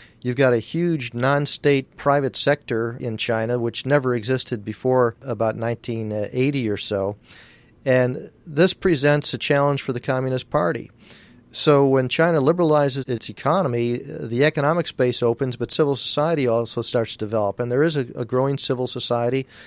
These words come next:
and a middle class in China. So they have a long way to go in terms of human rights, but they have made progress. So we should recognize that progress and not be unrealistic. It's going to be a very slow progress. And what's more important than democracy, from my opinion,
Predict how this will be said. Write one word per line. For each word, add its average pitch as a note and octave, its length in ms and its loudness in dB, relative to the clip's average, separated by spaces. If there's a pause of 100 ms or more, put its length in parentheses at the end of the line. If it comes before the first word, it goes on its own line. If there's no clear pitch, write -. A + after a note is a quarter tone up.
(140)
and A2+ 80 -6
a A2 60 -4
middle C3+ 240 2
class C3 480 0
in A#2+ 160 -6
China. D3 480 -2 (580)
So C3+ 220 2
they C#3 140 6
have C#3 100 6
a C#3 40 4
long C#3 280 6
way C#3+ 140 6
to A#2+ 100 2
go C#3+ 240 6
in C3+ 80 0
terms B2 240 0
of A2+ 80 -6
human A#2 220 -2
rights, D3+ 320 -2
but - 220 -4
they B2 100 -2
have E3+ 240 0
made C#3 240 0
progress. C#3+ 480 -2
So A#2+ 320 0 (280)
we E3 180 0
should D#3 180 -2
recognize B2+ 640 0
that G#2+ 180 -2
progress A#2 500 0
and B2 160 -6
not C3+ 220 0
be C3+ 140 0
unrealistic. B2 800 -2
It's B2+ 260 -6
going C#3 220 0
to B2+ 40 -2
be B2+ 120 0
a A#2+ 40 2
very C3+ 240 4
slow C#3 320 2
progress. A#2 600 0 (360)
And B2+ 80 -4
what's D3 220 4
more E3 180 6
important D3 440 2
than B2 160 -2
democracy, A#2+ 800 -2
from A2+ 180 -6
my B2 160 0
opinion, A2 540 -2